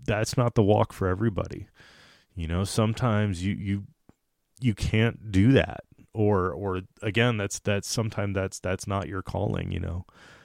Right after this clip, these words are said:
Um, but it is, it's, it's accountability that, yes, we are our brother's keeper. We are responsible for,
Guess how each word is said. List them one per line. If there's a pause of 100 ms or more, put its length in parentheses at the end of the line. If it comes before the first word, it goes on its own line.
(400)
Um, (1200)
but
it
is,
it's, (160)
it's
accountability
that, (720)
yes,
we
are
our
brother's
keeper.
We
are
responsible
for,